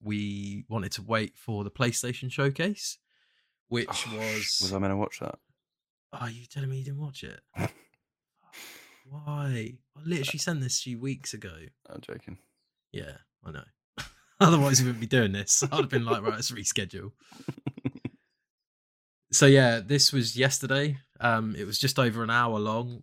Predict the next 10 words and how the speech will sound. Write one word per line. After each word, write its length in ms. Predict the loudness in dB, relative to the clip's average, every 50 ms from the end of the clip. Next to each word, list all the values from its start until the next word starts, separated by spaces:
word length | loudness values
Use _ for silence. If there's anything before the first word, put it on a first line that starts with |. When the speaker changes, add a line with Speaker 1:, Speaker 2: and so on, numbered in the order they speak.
| -4 0
Speaker 1:
They 120 | 0 2
showed 360 | 2 2 4 4 4 2 2
thirty-four 1200 | -2 -10 -20 -8 _ 2 4 6 6 4 2 0 -4 -6 -8 -8 -10 -8 -6 -4 -2 -2 -2 -2 -2
games. 720 | -2 -4 -2 -2 -2 -4 -6 -8 -10 -8 -8 -6 -6 -6 -4
It 60 | -4
Speaker 2:
That's 240 | -4 -2 -2 -4 -2
Speaker 1:
was 80 | 0 0
Speaker 2:
mad. 400 | 0 0 -2 -4 -4 -4 -6 -8 -12 -6 _ 6
Speaker 1:
absolutely 680 | 6 6 6 2 0 0 2 2 2 0 0 -2 -6
relentless. 480 | -6 -4 -4 -4 -4 -6 -8 -10 -10